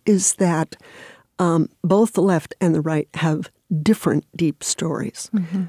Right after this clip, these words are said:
Speaker 1: So what is a deep story? A deep story is,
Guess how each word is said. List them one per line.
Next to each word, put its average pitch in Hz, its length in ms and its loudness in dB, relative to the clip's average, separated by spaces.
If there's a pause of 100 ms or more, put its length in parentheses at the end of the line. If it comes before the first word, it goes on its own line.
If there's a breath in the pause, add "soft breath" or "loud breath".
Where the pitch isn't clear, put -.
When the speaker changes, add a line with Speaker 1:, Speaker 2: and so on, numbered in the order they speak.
(140)
Speaker 1:
So 185 540 2 (400)
what 214 240 4
is 196 200 4
a 175 60 4
deep 160 280 -2
story? - 480 -4 (160)
A 175 80 0
deep 233 360 2
story 170 680 2 (180)
is, - 640 0